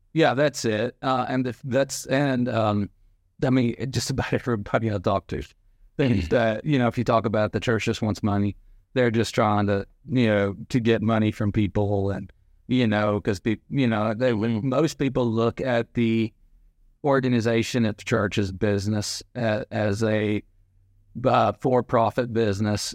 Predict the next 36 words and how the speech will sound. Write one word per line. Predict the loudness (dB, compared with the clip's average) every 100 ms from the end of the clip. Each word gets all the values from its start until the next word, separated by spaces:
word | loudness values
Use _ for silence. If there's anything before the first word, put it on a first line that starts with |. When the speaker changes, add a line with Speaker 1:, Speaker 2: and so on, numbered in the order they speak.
| -6
Speaker 1:
you | -2 0
know, | 0 0 2 2
that | 0 -2 0
gets, | -2 -2 0
uh, | 2 0 -2 _ _ _ -6
you | 0 2
know, | 2
benefits | 2 2 2 0 0 0 -2 -4
because | -4 0 0 0
it's | -2
a |
religious | -2 0 0 0 0
organization | 0 0 0 0 0 0 0 -2 -2
and | -2 0
that | 0
they're | 0 0
just | -2 0
trying | 0 2
to |
get | 2 2
money. | 2 2 0 -2 -6 _ _ _ -4
And, | -2 0 0 0 -4 -2
yeah, | 0 2 0
so | 0 -2 0 0
it | 0 -2 -6
Speaker 2:
And | -2
a | 2 4
lot | 4
of | 4
that's | 2 0
'cause | -2 0
we've | -2 -2
started | 0 2 2 0 -2
thinking | -4 -2 0 0
of | -2
church, | -4 -4 -4 -6 -12